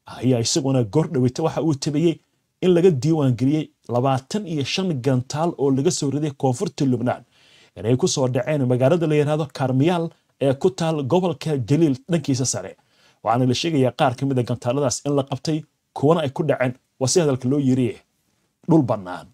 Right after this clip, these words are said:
Wargeyska iyo Jacob Axranood ayaa saaki wuxuu qoray sheeko cajiib ah, gaar ahaan kulankii ay yeesheen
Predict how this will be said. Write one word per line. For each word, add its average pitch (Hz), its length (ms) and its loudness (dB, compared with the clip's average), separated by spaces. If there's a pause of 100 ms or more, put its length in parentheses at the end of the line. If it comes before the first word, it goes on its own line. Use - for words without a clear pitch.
(880)
Wargeyska 175 540 0 (240)
iyo 139 200 0
Jacob 147 380 -4
Axranood 135 460 -6
ayaa 120 200 -4
saaki 139 340 -6
wuxuu 113 260 -6
qoray 92 220 -12 (500)
sheeko - 340 -4
cajiib 110 600 -4
ah, 82 100 -18 (560)
gaar 123 180 0
ahaan 127 240 -6 (180)
kulankii 156 440 -4
ay 110 180 -6
yeesheen 117 400 -6